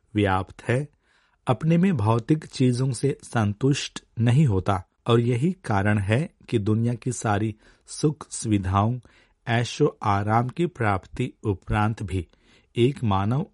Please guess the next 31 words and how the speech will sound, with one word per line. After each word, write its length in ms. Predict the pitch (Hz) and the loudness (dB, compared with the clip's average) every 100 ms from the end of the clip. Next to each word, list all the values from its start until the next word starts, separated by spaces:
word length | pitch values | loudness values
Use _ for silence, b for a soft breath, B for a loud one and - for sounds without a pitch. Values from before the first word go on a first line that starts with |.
| - | -8
अपने 320 | 107 131 127 | -6 -2 -2
में 140 | 139 - | -2 -6
खालीपन 600 | - 107 104 101 107 104 | -6 -4 -2 0 -2 -2
का 220 | 120 117 - b b b | -4 -6 -8 b b b
अनुभव 580 | 107 104 104 95 98 101 - - | -4 -2 0 -2 0 -2 -4 -4
करता 320 | 104 90 - | -2 -2 -2
है। 220 | 95 101 - _ b b b b b | 0 -2 -4 _ b b b b b
वह 200 | 147 127 - | -2 -2 -2
अपने 300 | 107 123 120 | -4 -2 -2
मन 280 | 113 123 156 - | 0 0 -2 -4
और 140 | 139 131 | -6 -6
हृदय 320 | 107 110 117 | -2 0 2
की 160 | 120 139 | 0 -4
गहराई 520 | 101 92 98 98 104 | -2 -2 0 0 0
में 200 | 113 123 - b 107 | 0 -2 -4 b -6
बेचैनी 800 | 95 139 - - 113 98 101 107 | 2 2 0 -6 -2 0 0 -2
को 180 | - | -2
पाता 380 | 127 101 90 113 | -4 -2 -4 -2
है 220 | 98 98 - b b b b | 0 0 -2 b b b b
और 160 | - 107 | 0 2
यह 200 | 120 127 - 104 | 4 2 -4 -6
बेचैनी 760 | 92 101 - - 95 95 131 143 b b - | -2 -2 -4 -4 -2 0 -2 -6 b b -2
आध्यात्मन 800 | 104 104 95 104 101 - 127 156 | 0 0 0 0 0 -2 0 0
की 240 | - 110 - | -2 -6 -6
ओर 300 | - 117 131 - | 0 2 2 0
लौटने 500 | 104 98 90 117 123 | -2 -2 -2 -4 -4
में 220 | 107 98 | -4 -6
ही 220 | 92 127 131 b b - | -6 -8 -8 b b -12
खत्म 460 | - 127 117 139 - - | -2 -2 -2 -6 -6 -6
होती 260 | 98 98 101 | -2 -2 -2
है। 200 | 90 92 | 0 -2